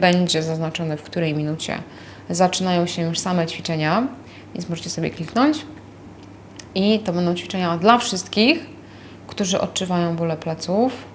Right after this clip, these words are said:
Mówię, niezwiązane z żadnym wypadkiem czy z jakąś taką sytuacją, gdzie nastąpiło uszkodzenie tego kręgosłupa.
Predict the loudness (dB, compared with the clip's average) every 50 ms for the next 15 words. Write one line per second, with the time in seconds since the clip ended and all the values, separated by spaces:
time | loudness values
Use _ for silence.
0 | 2 4 6 8 8 8 8 8 6 6 6 6 6 6 6 8 8 10 10 10
1 | 8 8 8 8 8 8 8 8 6 4 4 6 8 8 8 8 6 2 2 4
2 | 4 4 4 2 2 4 4 6 6 6 6 4 4 4 2 0 0 -2 0 2
3 | 2 2 2 0 -2 0 2 4 6 6 6 6 4 2 0 2 2 2 2 0
4 | 0 -2 -4 0 2 2 2 2 2 0 -2 0 0 2 4 4 4 2 0 0
5 | 0 -2 0 0 -2 -2 -2 0 0 0 0 0 0 -2 -2 -4 -4 -2 0 -2
6 | -2